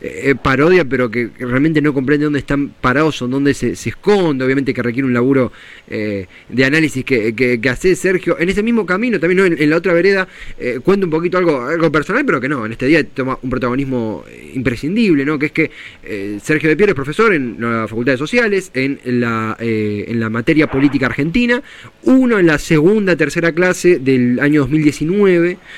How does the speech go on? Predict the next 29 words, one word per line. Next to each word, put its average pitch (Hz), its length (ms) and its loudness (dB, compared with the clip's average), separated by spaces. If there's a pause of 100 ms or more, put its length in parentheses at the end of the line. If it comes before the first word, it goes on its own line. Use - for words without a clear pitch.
(260)
eh, 113 680 2
de 117 40 2
esa 120 160 -2
materia 143 300 4
divina, 208 400 4 (160)
era, 190 400 2 (100)
eh, 143 80 0 (140)
ir 165 180 2
al, 127 720 0
a 135 80 -2
la 151 120 4
esma, 117 360 0
ir 143 140 4
a, 131 260 0
a 131 160 -2
la 143 100 4
esma 165 300 2
todos 156 260 4
juntos, 208 380 2
convocados, 170 720 0 (340)
y 131 300 -2
charlar, 160 480 2
conocer 165 600 0 (280)
allí. 135 340 2
Me 131 60 2
acuerdo 127 260 0
que 117 60 -4
estábamos 123 480 2 (160)
pibes 127 400 4